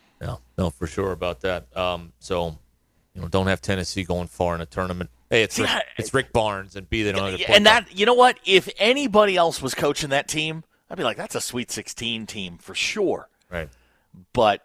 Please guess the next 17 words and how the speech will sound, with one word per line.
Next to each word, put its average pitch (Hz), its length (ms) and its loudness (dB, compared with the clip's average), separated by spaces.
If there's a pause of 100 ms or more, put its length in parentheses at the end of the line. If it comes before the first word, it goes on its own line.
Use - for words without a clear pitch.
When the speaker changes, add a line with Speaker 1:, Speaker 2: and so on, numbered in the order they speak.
(120)
Speaker 2:
it, 127 120 -6
regular 131 360 -6
season 147 280 -8
Rick, 147 280 -4
man, 123 260 -6 (100)
it's 123 220 -8
March. 147 420 -2 (480)
Speaker 1:
Yep. 101 200 2 (400)
Speaker 2:
He 156 80 -6
may 185 120 4
not 151 160 6
win 160 120 2
another 160 260 2
game 165 240 -2
this 117 160 -10
year. 85 160 -12 (840)
Speaker 1:
No. 120 360 0